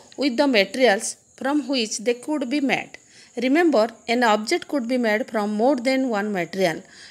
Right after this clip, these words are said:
and given material could be used to, for making many objects. So, the answer is objects book. Book is made from material,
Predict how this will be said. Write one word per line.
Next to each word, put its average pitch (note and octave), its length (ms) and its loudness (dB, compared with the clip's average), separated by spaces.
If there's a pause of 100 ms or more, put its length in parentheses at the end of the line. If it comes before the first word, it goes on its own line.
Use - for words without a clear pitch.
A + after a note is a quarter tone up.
and A3 300 0
given B3 320 0
material A3 440 0
could G#3 220 -4
be F#3+ 120 -4
used B3+ 380 -2
to, A#3+ 100 -4 (400)
for F#3 240 2
making G#3 440 -4 (300)
many G#3+ 420 0
objects. F3+ 560 -6 (460)
So, F4 300 -6 (840)
the G#3+ 160 0
answer A3 300 0
is E4+ 340 -2 (240)
objects G3+ 640 0 (540)
book. A3 400 -6 (1080)
Book D4+ 260 -8
is D#4+ 140 -6
made A3+ 300 -6
from C4+ 240 -6 (420)
material, G#3+ 500 -6